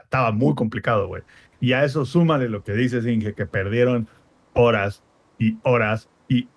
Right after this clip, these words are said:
horas, güey, haciendo, buscando la manera en que s-, en que funcionara en la generación pasada. Ahí fue donde como que se, se, se atrabancaron, güey. O sea, ahí, ahí fue donde se atrabancó. Y, y creo que te digo, o sea, yo,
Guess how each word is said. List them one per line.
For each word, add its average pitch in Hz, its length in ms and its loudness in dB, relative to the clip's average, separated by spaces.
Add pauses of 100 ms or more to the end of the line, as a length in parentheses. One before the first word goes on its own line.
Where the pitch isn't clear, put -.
horas, 113 440 0
güey, 104 240 -6
haciendo, 135 460 -2
buscando 139 540 -4
la 156 120 -4
manera 117 300 0
en 120 140 -2
que 110 100 -8
s-, - 300 -8
en 117 200 -4
que 117 140 -6
funcionara 110 500 -2
en 135 80 0
la 117 160 -4
generación 113 600 -2
pasada. 131 560 -2 (600)
Ahí 120 200 0
fue 135 180 0
donde 117 400 0 (360)
como 110 220 -2
que - 60 -16
se, 110 200 -4
se, 117 260 0
se 131 160 2
atrabancaron, 175 600 0
güey. 87 200 -12
O 113 100 -4
sea, 156 120 2
ahí, 190 80 4 (100)
ahí 190 100 2
fue 208 140 0
donde 190 120 -2
se 156 60 0
atrabancó. 117 520 -4 (500)
Y, 135 160 0 (140)
y 143 60 -2
creo 165 180 -2
que 180 80 -2
te 170 100 -4
digo, 170 160 0
o 139 40 0
sea, 120 280 0 (340)
yo, 131 200 0